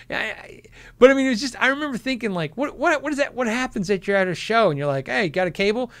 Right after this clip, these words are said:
Yeah, but it's for bass. Ah, crap, I have guitar." And then they had an acoustic one. They had an acoustic guitar one. They had an electric guitar one.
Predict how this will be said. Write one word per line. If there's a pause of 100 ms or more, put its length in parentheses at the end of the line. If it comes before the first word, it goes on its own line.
Yeah,
but
it's
for
bass.
Ah,
crap,
I
have
guitar." (340)
And
then
they
had
an
acoustic
one. (240)
They
had
an
acoustic
guitar
one.
They
had
an
electric
guitar
one.